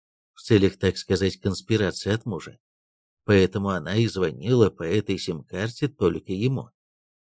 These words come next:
Только вот тогда непонятно, почему он её не забрал. Если это, конечно, Юрков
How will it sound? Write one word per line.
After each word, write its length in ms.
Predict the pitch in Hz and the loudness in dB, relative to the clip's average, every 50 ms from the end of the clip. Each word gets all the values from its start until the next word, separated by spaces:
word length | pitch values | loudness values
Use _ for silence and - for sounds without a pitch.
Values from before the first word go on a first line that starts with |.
| _ _ | _ _
Только 320 | - 123 107 - - 123 | 4 4 4 4 4 2
вот 140 | 107 104 - | 2 4 2
тогда 260 | 113 104 101 107 110 | 0 2 2 2 2
непонятно, 760 | 110 107 107 101 - 113 110 104 101 101 101 98 - - 101 | 2 2 -2 -2 0 0 0 2 0 0 -2 -2 0 -2 -2
почему 480 | - - 101 - - - 113 117 120 113 | 0 -2 -2 -2 -2 -2 0 0 0 0
он 220 | - 113 113 107 | 0 -2 -2 0
её 540 | 107 92 98 98 92 92 101 104 101 95 85 - _ _ _ - | 0 0 0 0 0 0 0 0 0 -2 -6 -10 _ _ _ -12
не 260 | 107 107 107 107 104 | -8 -4 -2 -2 -2
забрал. 580 | - 113 120 120 139 151 147 107 69 - _ _ _ _ _ _ _ _ _ _ _ _ | 0 -2 -2 0 0 2 2 2 0 -4 _ _ _ _ _ _ _ _ _ _ _ _
Если 380 | 98 98 98 101 - - 110 104 | -2 2 2 2 2 4 4 4
это, 140 | 95 - - | 4 4 4
конечно, 460 | - 101 95 95 90 - - - 95 | 2 2 2 2 0 -4 -4 -6 -6
Юрков 680 | 92 - 90 - - - - 143 151 143 110 - - | -4 -4 -4 -6 -6 -4 2 4 6 6 4 2 -4